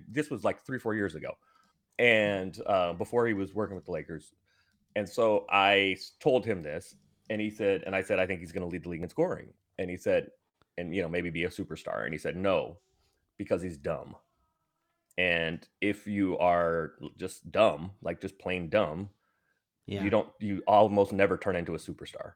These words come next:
Speaker 1: Um, you can be a good player. And I don't mean basketball I Q 'cause that's separate, but just, like, not very bright, a not very bright human. They don't do well in the N B A generally. So
Speaker 2: Mm-hmm.
Speaker 1: it is, maybe that's the case with Zion. I'm not calling Zion dumb. I don't know. But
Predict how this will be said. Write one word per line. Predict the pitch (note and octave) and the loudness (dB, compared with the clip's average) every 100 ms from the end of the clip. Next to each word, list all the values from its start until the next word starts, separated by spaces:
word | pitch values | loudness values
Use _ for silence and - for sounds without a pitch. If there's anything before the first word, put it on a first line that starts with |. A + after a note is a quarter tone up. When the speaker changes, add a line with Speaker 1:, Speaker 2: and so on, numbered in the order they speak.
| _ _ _ _ - | _ _ _ _ -6
Speaker 1:
Um, | E2+ D2 C2+ G2 | -2 -2 -2 0
you | |
can | D3 | 6
be | B2 | 8
a | |
good | G#2+ G2+ | 8 6
player. | A#2+ E2+ D2+ - | 8 8 4 4
And | C3 | 4
I | B2+ | 8
don't | C#3 D3 | 6 8
mean | B2+ | 6
basketball | G#2+ G#2+ - G2+ | 6 4 6 6
I | |
Q | F#2+ - F#2 | 6 0 -4
'cause | F#2+ | -2
that's | F2 - | -4 -4
separate, | - E2 - - | -2 -4 -4 -6
but | F2 | -6
just, | A#2 - | -6 -2
like, | F#2+ F#2+ | -2 2
not | G2 G2 E2 | 2 2 2
very | F#2+ F2 | -4 -2
bright, | D#2 F2 D2+ - - _ _ _ - | -2 0 0 -4 -12 _ _ _ -6
a | G#2+ | 4
not | A2 G#2 | 6 6
very | A2 | 4
bright | G2 G2+ F#2+ | 4 2 2
human. | - G2+ F2 D2+ D2 - _ _ _ _ - | -2 -8 -6 -8 -10 -18 _ _ _ _ 2
They | G#2+ | 2
don't | G#2 B2+ G#2 | 4 2 2
do | A#2+ | -2
well | B2 F#2 F2 | 2 2 2
in | |
the | F2 | -4
N | F2 | -4
B | E2 F#2+ | -2 -2
A | D#2 | -2
generally. | D2 C#2 C2 - - _ - - G#2 | -6 -12 -12 -18 -20 _ -20 -20 -18
So | - A#2 G2+ | 0 6 6
Speaker 2:
Mm-hmm. | F2 - _ _ _ | 4 -4 _ _ _
Speaker 1:
it | A#2+ A#2 | 4 8
is, | D3+ C3 - _ | 8 4 -4 _
maybe | G#2 G2+ A#2 C3 | -6 2 4 6
that's | A2 - | 4 2
the | G#2 | -2
case | A2 | -2
with | G2 | 2
Zion. | A#2 F#2 | 2 4
I'm | F#2+ | 4
not | A2 - | 2 2
calling | G2+ F2+ | -2 -2
Zion | E2+ F2+ E2+ | -2 -2 -2
dumb. | D#2+ A2+ D#2+ | -2 -2 -2
I | E2+ | -4
don't | F2 | 0
know. | A2 D#2 E2+ | 0 0 -2
But | G2+ E2+ | 0 0